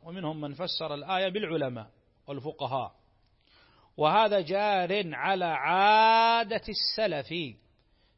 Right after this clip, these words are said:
في تفاسيرهم، أنهم يذكرون بعض أفراد المعنى،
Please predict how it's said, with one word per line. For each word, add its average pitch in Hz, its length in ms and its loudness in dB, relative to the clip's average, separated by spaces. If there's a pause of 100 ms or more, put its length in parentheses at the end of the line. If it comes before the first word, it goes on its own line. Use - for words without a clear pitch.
في 220 160 -8
تفاسيرهم، 147 1000 -6 (880)
أنهم 170 580 0
يذكرون 170 880 -6
بعض 165 340 -4
أفراد 175 800 -2
المعنى، 180 760 -6